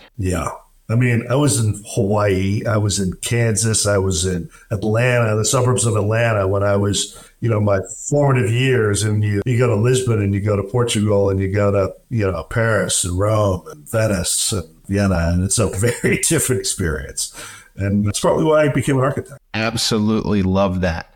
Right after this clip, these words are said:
Speaker 2: Coming back to, you mentioned even here, uh, capitalizing and, and especially you, you're moving now, launching a private development company. You've led a career in, in reits.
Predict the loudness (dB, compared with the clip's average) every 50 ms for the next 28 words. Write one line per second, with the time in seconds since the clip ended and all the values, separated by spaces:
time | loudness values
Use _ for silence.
0 | -20 -16 -6 0 2 2 4 4 4 2 2 2 0 0 -2 -4 -2 0 0 2
1 | 2 2 2 2 2 2 2 0 0 0 2 2 2 2 2 2 2 2 2 2
2 | 2 0 0 0 -2 -2 -4 -4 -6 -4 -2 -2 -2 -2 0 0 0 2 2 2
3 | 2 0 0 0 0 0 0 0 0 0 0 -2 -2 -2 -2 -2 -2 -2 -2 -2
4 | -2 -2 -2 -2 -2 -4 -4 -4 -6 -6 -6 _ -2 0 0 2 2 2 2 2
5 | 2 2 2 2 2 2 0 0 0 0 0 0 0 -2 -2 -2 0 0 0 0
6 | 0 -2 -2 -2 0 0 2 2 2 0 0 -2 -2 -2 -2 -2 0 0 2 2
7 | 2 2 0 0 0 0 0 2 2 2 2 2 0 -2 -2 -2 -2 0 0 2
8 | 2 2 2 2 2 0 0 -2 -2 -2 0 0 0 0 -2 -4 -4 -4 -2 -2
9 | 0 0 0 2 2 2 2 0 0 -2 -6 -8 -8